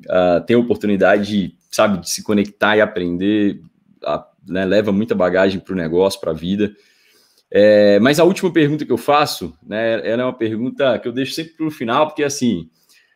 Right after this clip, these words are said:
é, o multinível, ele, ele claramente é muito mais do que dinheiro, né? Cara, a gente, né,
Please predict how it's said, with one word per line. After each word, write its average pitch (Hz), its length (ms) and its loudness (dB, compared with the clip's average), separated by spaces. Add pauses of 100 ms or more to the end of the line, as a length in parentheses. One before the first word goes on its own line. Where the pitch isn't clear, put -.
(140)
é, 98 360 2
o 98 60 0
multinível, 147 760 0 (500)
ele, 87 440 -10
ele 147 360 -8 (800)
claramente 156 580 2
é 135 40 2
muito 151 260 -2
mais 131 260 0
do 123 60 -8
que 131 100 -12
dinheiro, 104 380 -4
né? 147 280 -6
Cara, 98 240 -4
a 87 60 -4
gente, 104 600 -8
né, 98 380 -4